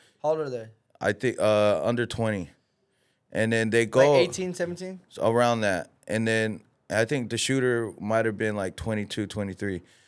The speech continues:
Speaker 2: the older brother. And he pulls his gun out and he shoots the, the sister in the fucking chest. And then now the other bros are fucking arguing and, and fighting over it. And yeah, now, yeah.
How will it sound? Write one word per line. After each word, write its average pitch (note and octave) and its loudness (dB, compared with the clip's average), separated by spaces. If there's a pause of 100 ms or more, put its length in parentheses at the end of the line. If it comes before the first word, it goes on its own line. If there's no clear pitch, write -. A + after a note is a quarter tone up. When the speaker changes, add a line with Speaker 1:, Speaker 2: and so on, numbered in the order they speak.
(300)
Speaker 2:
the F2+ 0
older G2+ 2
brother. F2 -2 (300)
And A2 2
he A#2+ 2
pulls C3 2
his G#2+ -6
gun B2 4
out A2+ 2 (140)
and A2 -6
he A2 -4
shoots C3+ 0
the, A2 -6 (120)
the G#2+ 2
sister C#3+ 0
in A2 -4
the G2 -6
fucking B2 0
chest. D3+ 2 (2250)
And G#2+ -2
then A#2+ 2
now C3 6
the B2 4
other C#3+ 6
bros B2+ 4
are A#2+ 4
fucking A#2+ 0
arguing C3 2
and, - -2
and A2 -2
fighting C#3 2
over B2 4
it. A#2+ -2
And G#2+ -2
yeah, B2 4
now, A2+ 0 (580)
yeah. G2+ 0